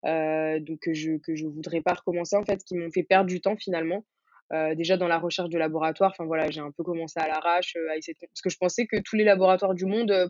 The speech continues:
pouvaient, heu, répondre à la réglementation euro-, européenne, c'est super, heu, tout va bien, heu, enfin, voilà. Pas du tout,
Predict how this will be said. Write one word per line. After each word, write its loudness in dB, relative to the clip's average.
pouvaient, 2
heu, 4
répondre 4
à 6
la 4
réglementation 0
euro-, 2
européenne, 2
c'est -6
super, 2
heu, 2
tout -12
va 2
bien, -4
heu, 0
enfin, -4
voilà. 0
Pas 8
du 0
tout, 2